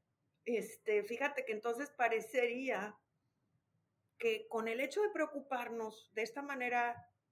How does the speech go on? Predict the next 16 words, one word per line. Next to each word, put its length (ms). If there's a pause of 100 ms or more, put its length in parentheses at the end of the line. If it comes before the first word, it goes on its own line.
(140)
extrema, 680
soliceria-, 760
so-, 420 (220)
solucionaríamos 1600
las 280
cosas. 640 (720)
Y 120
por 180
supuesto 560
que 120
no. 380 (1080)
¿Qué 100
solucionamos 800
con, 580
eh, 420 (520)
preocuparnos 760